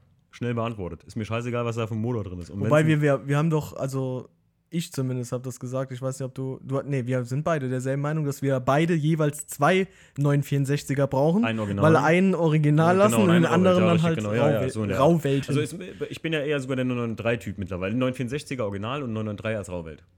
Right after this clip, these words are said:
Speaker 2: Na gut.
Speaker 1: Ja, also ungefähr. Ähm, Stefan, wie kam es zur Leidenschaft für Fotografie? Äh, ja, gut, haben wir noch nicht beantwortet, stimmt.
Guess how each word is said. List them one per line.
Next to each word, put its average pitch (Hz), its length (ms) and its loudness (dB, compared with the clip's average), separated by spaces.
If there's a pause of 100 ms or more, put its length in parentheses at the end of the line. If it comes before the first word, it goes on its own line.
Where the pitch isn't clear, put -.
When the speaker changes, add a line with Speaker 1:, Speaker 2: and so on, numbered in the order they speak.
(420)
Speaker 2:
Na 220 200 2
gut. 160 280 -4 (220)
Speaker 1:
Ja, - 180 -10 (180)
also 113 200 -6
ungefähr. 104 320 -8 (640)
Ähm, 131 320 -2 (500)
Stefan, 151 320 -8
wie 139 80 -6
kam 139 180 -6
es 139 100 -10
zur 127 120 -8
Leidenschaft 131 480 -6
für 117 140 -10
Fotografie? 117 640 -6 (360)
Äh, 104 920 -10
ja, 107 140 -4
gut, 104 340 -8
haben 107 160 -6
wir 104 60 -4
noch 95 80 -6
nicht 120 160 -10
beantwortet, 69 400 -16
stimmt. 80 200 -18